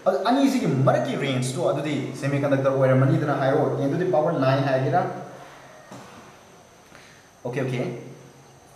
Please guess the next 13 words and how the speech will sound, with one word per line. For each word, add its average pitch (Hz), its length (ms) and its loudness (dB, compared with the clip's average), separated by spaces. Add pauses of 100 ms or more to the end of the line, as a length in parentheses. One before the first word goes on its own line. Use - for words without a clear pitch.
(360)
ten 131 220 2
to 131 80 2
the - 140 -2 (100)
power 113 400 -4 (240)
ꯀꯌꯥ 127 120 0
ꯍꯥꯏꯁꯤꯒꯦ? 127 360 -4 (120)
ꯃꯥꯒꯤꯁꯦ 123 360 -6 (200)
ten 123 120 -6
to 139 80 -6
the 147 80 -4
power 135 340 0 (220)
minus 127 300 -4 (100)
five - 240 -4